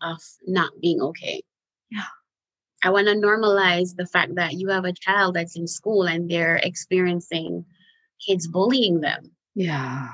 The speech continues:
Speaker 1: How can we address that? Because that is such a big thing. And I think suicide, it, it,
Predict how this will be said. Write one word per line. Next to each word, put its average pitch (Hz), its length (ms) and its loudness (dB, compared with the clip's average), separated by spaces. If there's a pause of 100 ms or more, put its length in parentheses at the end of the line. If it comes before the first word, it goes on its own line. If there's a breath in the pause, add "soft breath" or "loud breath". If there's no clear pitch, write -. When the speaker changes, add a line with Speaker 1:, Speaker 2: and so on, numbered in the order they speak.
(160)
Speaker 1:
How 208 80 -2
can 233 220 2
we 214 120 4
address 185 360 0
that? 180 180 0
Because 190 200 -8
that 208 160 0
is 254 200 2
such 220 220 0
a 196 80 2
big 185 420 0
thing. 202 260 2
And 202 140 4
I 190 100 0
think 196 240 -8
suicide, - 600 -2
it, - 160 0
it, 196 120 -2